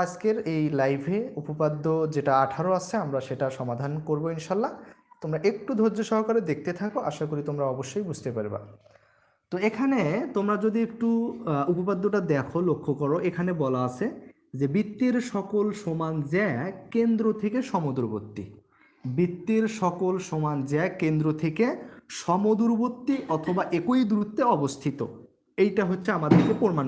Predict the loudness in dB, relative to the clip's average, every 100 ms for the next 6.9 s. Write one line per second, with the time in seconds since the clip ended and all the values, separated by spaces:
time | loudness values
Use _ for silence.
0 | 0 -2 -4 -4 -4 -6 -8 -10 0 4
1 | 4 2 -4 -8 -18 _ _ _ 2 2
2 | 4 2 2 -2 -2 0 0 2 0 0
3 | -2 0 0 0 0 -2 -6 -14 -18 -8
4 | -4 0 2 2 2 2 2 4 2 2
5 | 0 -2 0 2 2 0 0 -2 -2 -4
6 | -2 -2 -2 0 0 0 -4 -6